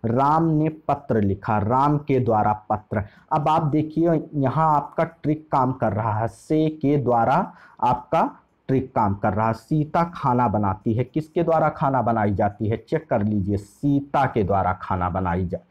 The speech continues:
बनाया जा रहा है। आइए आगे देखते हैं, कृतवाच्य से भाववाच्य बनाना। कर्ता के साथ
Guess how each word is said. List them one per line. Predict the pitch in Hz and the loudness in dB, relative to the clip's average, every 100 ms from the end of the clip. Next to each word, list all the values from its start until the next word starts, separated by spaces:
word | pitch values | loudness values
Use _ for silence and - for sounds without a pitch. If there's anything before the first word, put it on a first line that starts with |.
| _ _ _ 104 101 113 101 | _ _ _ -8 -4 -6 -2
बनाया | 117 107 127 113 107 101 | -4 0 0 2 2 2
जा | 98 90 | 2 0
रहा | 87 92 | 0 -2
है। | 92 92 87 - - | -2 -2 -6 -12 -4
आइए | 107 113 | 0 2
आगे | 113 98 92 87 | 2 2 0 -4
देखते | 80 73 _ - | -6 -10 _ -12
हैं, | 82 90 _ _ _ _ _ _ _ _ _ _ _ _ _ _ _ _ _ _ _ _ _ - | -8 -10 _ _ _ _ _ _ _ _ _ _ _ _ _ _ _ _ _ _ _ _ _ 0
कृतवाच्य | 226 185 185 147 127 135 147 - 135 | 0 0 0 2 2 2 0 -4 -6
से | 131 104 110 165 _ _ | -2 0 0 -4 _ _
भाववाच्य | 107 98 110 120 113 101 92 - - | -4 -2 2 2 4 2 0 -2 -4
बनाना। | 92 92 80 82 87 - _ _ _ - | -2 -2 -2 -4 -8 -12 _ _ _ -2
कर्ता | 139 135 - 165 170 | 0 -2 -4 0 0
के | 175 131 | 0 -4
साथ | 123 - 117 120 139 - 175 | -4 -2 0 2 0 -4 -8